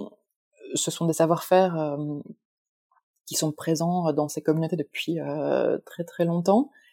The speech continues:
Ce sont des a-, des savoir-faire que je connaissais parce que c'est des savoir-faire qu'on, qu'on voit, euh, dans des petits villages au Mexique. J'avais pas mal, euh, voyagé.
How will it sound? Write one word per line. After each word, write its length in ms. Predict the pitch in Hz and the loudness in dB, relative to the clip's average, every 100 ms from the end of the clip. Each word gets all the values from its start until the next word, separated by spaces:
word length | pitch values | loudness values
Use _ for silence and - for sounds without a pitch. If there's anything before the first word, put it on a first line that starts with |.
| _ _ - | _ _ -8
Ce 140 | - | -4
sont 100 | - | 2
des 120 | 185 175 | 8 10
a-, 100 | - - | 8 4
des 120 | 165 | 0
savoir-faire 560 | - 170 175 - 196 - | 4 6 6 6 2 4
que 100 | 165 | 0
je 160 | 156 | 2
connaissais 640 | 156 - - 180 180 - 302 | 0 0 0 2 2 2 2
parce 220 | 208 165 | 2 -2
que 80 | 165 | -10
c'est 100 | - | -10
des 80 | |
savoir-faire 440 | 147 160 - - 185 | -2 -2 0 0 -2
qu'on, 600 | 175 160 156 156 151 139 | -2 -4 -4 -6 -6 -8
qu'on 240 | - 160 151 | -10 -8 -4
voit, 540 | 147 175 180 180 151 | 4 6 6 4 2
euh, 40 | 147 - - - _ _ - | -2 -6 -20 -20 _ _ -6
dans 80 | 160 | -4
des 140 | 156 | -2
petits 320 | 151 170 - | -4 -8 -6
villages 500 | 180 185 180 190 180 | 0 4 8 8 6
au 40 | 170 | 2
Mexique. 380 | 165 - - 185 | -2 -4 -2 0
J'avais 140 | 147 | 0
pas 140 | 147 | 0
mal, 280 | 151 165 170 | -2 -2 -2
euh, 420 | 160 156 156 147 143 - - 160 | -2 -2 0 0 0 -2 -4 -2
voyagé. 520 | 160 170 165 165 220 | 2 4 4 6 6